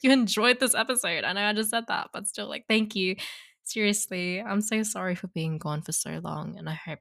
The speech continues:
that I can update you guys more regularly, 'cause it's fun just to sit down and talk. But yeah, I hope you have a wonderful rest of your week. Just take some deep belly breaths, go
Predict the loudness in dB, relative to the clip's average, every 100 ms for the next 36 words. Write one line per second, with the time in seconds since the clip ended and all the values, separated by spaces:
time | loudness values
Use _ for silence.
0 | -12 -10 -10 -10 -12 -12 -12 -16 _ _
1 | _ 6 6 8 2 0 _ -2 2 4
2 | 6 6 4 4 4 4 4 4 4 2
3 | 0 -2 -2 -4 -4 -4 0 2 2 2
4 | 0 0 0 0 -4 -4 -4 -6 -8 -12
5 | -12 -18 -20 _ _ _ _ _ -4 0
6 | 2 4 2 -4 _ _ _ _ _ _
7 | _ -2 2 4 4 2 2 6 6 6
8 | 6 6 4 8 8 8 6 4 4 4
9 | 4 0 -2 -2 -2 -4 -12 -20 -20 -20
10 | -20 _ _ _ _ _ -4 -2 -4 -8
11 | -4 -2 0 0 0 -2 0 2 4 4
12 | 0 0 -4 -4 -6 -14 _ _ -6 -2
13 | -2 0